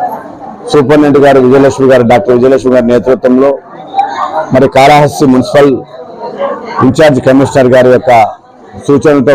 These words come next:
వారి యొక్క పారిశుద్ధ్య కార్మికులందరూ కూడా ఈ కార్యక్రమానికి వచ్చి, ఈరోజు ఉచిత వైద్య శిబిరం, మెడికల్ క్యాంప్ జరుగుతూ ఉంది. వారందరూ కూడా పారిశుద్ధ్య కార్మికులు, వారికి అన్ని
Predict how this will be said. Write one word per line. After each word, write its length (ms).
వారి 240
యొక్క 180
పారిశుద్ధ్య 460
కార్మికులందరూ 680
కూడా 160
ఈ 20
కార్యక్రమానికి 600
వచ్చి, 240
ఈరోజు 260
ఉచిత 240
వైద్య 300
శిబిరం, 320
మెడికల్ 340
క్యాంప్ 240
జరుగుతూ 300
ఉంది. 180
వారందరూ 500
కూడా 180
పారిశుద్ధ్య 460
కార్మికులు, 500
వారికి 360
అన్ని 240